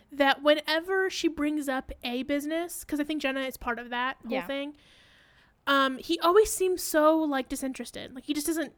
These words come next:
Speaker 1: he doesn't care.
Speaker 2: Mm-hmm.
Speaker 1: 'Cause I really felt that he was, like, half out of the conversation <laughs>
Speaker 2: He's just
Speaker 1: during
Speaker 2: thinking
Speaker 1: that.
Speaker 2: about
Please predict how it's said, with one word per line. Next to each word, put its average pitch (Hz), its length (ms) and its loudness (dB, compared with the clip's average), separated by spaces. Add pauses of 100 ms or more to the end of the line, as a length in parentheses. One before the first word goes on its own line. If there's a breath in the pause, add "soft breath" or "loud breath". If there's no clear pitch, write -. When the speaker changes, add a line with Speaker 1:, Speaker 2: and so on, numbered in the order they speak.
Speaker 1:
he 330 120 -2
doesn't 294 220 0
care. - 260 -12
Speaker 2:
Mm-hmm. 233 220 -2
Speaker 1:
'Cause 208 100 -6
I 339 180 8
really 381 280 6
felt 339 240 4
that 320 80 0
he 302 120 2
was, 294 120 -2
like, 269 120 0
half 269 300 0
out 269 100 2
of 262 40 -4
the 262 60 -8
conversation 233 840 -10
<laughs> - 720 -8
Speaker 2:
He's 359 120 8
just 311 60 6
Speaker 1:
during 285 180 4
Speaker 2:
thinking 277 240 2
Speaker 1:
that. 294 40 4
Speaker 2:
about 233 360 2